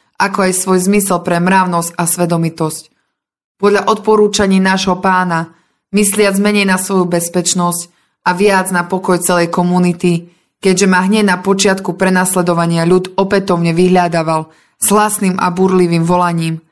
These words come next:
vzdialil som sa na nejaký čas, a to za strachu, aby som svojou nevhodnou prítomnosťou ešte viac nepodmienil začínajúce nepokoje.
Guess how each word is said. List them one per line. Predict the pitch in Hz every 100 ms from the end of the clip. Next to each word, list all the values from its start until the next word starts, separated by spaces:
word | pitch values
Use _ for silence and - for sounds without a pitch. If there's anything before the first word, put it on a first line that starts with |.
| _ _ _ _
vzdialil | 170 180 196 190 190
som | 190 185
sa | 180 185 175 180
na | 180
nejaký | 175 175 170 175 170
čas, | - 170 165 - _ _ _ _ -
a | 185
to | 196
za | 190 185
strachu, | 180 196 196 190 175 170 - _ _
aby | - 190 190
som | 190
svojou | 190 202 190
nevhodnou | 196 202 214 196 170
prítomnosťou | 196 196 196 175 170 170 170 160 -
ešte | 175 - 180
viac | 190 180 180 185
nepodmienil | 190 185 175 170 165 165
začínajúce | 160 185 185 175 165 165 160 170
nepokoje. | 165 165 165 170 160 156